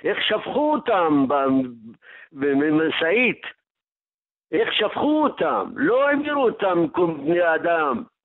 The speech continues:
איך שגם זרקו אותם למכו-, ל-, ל-, למכו-, למכונית הזאת.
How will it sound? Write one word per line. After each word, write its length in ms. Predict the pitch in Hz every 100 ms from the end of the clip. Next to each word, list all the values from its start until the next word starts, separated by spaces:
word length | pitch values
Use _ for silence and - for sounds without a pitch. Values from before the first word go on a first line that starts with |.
| _ _ _ _ _ _ _ -
איך 200 | 165 -
שגם 600 | - - 233 214 185 254 262
זרקו 480 | 208 254 247 311 311
אותם 380 | 294 - 202 160
למכו-, 380 | 160 147 - 156
ל-, 360 | 143 147 139
ל-, 220 | 135 135 120
למכו-, 440 | 131 139 135 156
למכונית 880 | 131 123 135 131 123 - 131 139 127
הזאת. 360 | 117 120 110